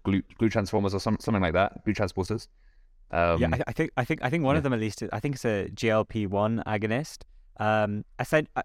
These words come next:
Speaker 2: like, you know, the simplistic, at least my understanding of it, is that they basically make you feel less hungry. Um,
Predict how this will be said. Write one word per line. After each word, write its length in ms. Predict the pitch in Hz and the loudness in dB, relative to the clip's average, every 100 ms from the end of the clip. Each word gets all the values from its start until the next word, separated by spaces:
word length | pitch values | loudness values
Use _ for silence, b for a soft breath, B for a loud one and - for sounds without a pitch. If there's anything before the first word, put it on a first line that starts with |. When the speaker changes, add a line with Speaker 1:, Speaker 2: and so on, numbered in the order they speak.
| - | -2
Speaker 2:
like, 220 | 123 110 | -2 0
you 60 | 113 | 0
know, 100 | 98 | 0
the 80 | |
simplistic, 640 | 110 165 143 151 - 151 113 - | 0 -2 0 -2 0 0 0 -2
at 140 | 117 | 0
least 180 | 117 101 | 0 0
my 160 | 110 | 2
understanding 400 | 110 101 104 98 | 2 0 -2 0
of 80 | 95 | 0
it, 120 | 95 | 0
is 140 | 92 95 | 0 0
that 120 | 95 | 0
they 80 | 98 | 0
basically 340 | 95 104 104 | 0 -2 0
make 160 | 101 95 | 0 0
you 80 | 101 | 0
feel 160 | 101 | 0
less 180 | 92 87 | 0 -2
hungry. 420 | 95 92 87 82 - _ _ - | -2 -2 -2 -4 -8 _ _ -10
Um, 720 | - 92 92 90 92 90 90 | -2 0 2 0 0 -2 -6